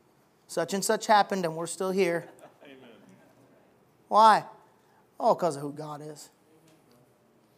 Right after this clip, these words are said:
Speaker 1: Because, you know, he knows. "Son of man, can these bones live? Lord, thou knowest." He's asking the question because he's trying to teach Elijah something and E-, Ezekiel something. And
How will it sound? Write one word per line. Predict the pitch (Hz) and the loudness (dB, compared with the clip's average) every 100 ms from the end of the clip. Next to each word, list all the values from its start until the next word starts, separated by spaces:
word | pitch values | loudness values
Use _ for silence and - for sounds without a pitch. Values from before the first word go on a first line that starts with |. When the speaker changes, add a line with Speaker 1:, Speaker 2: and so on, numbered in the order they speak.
| _ _ _ _ _ | _ _ _ _ _
Speaker 1:
Because, | 269 277 226 | 4 6 6
you | 254 | 4
know, | 254 | 2
he | 202 262 | 2 -2
knows. | 202 190 226 226 - 135 - _ _ _ _ _ _ _ _ _ | 0 0 -4 -12 -20 -20 -20 _ _ _ _ _ _ _ _ _
"Son | - 269 262 | 0 6 8
of | |
man, | 254 277 262 | 8 6 4
can | 240 | 2
these | 254 262 | 4 4
bones | 220 262 254 202 | 6 8 6 6
live? | 254 262 254 | 6 8 6
Lord, | 208 240 247 202 - - _ _ _ _ - | 6 8 8 6 -4 -20 _ _ _ _ 4
thou | 196 220 | 6 6
knowest." | 196 202 196 185 - - _ _ _ _ _ _ _ _ _ - | 6 4 2 -2 -10 -18 _ _ _ _ _ _ _ _ _ 0
He's | 262 | 6
asking | 277 294 285 269 | 8 8 6 2
the | 220 | 2
question | 233 277 277 285 | 6 6 6 4
because | 233 226 233 | 2 4 2
he's | 233 | 0
trying | - 262 285 294 | 0 4 6 6
to | 240 | 2
teach | - 277 269 - - 254 | 2 2 2 -4 -4 4
Elijah | 226 240 285 240 | 8 10 8 4
something | 233 262 247 247 | 4 6 6 6
and | 233 208 - | 4 0 0
E-, | 254 269 | 4 4
Ezekiel | 254 208 302 302 302 220 | 4 6 6 6 6 6
something. | - 254 240 | 8 8 8
And | 233 | 6